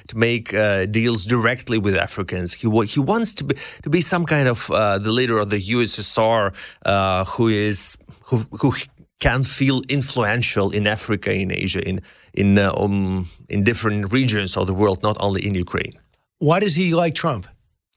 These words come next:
Speaker 1: Um, you know, I think that, uh, he believes,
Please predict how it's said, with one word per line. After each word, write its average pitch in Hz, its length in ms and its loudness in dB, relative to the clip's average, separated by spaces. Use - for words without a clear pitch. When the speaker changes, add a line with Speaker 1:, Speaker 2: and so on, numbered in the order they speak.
Speaker 1:
Um, 139 600 -4
you 135 60 -2
know, 156 280 0
I 196 180 0
think 220 280 -2
that, 160 360 -2
uh, 131 300 2
he - 460 0
believes, 139 800 0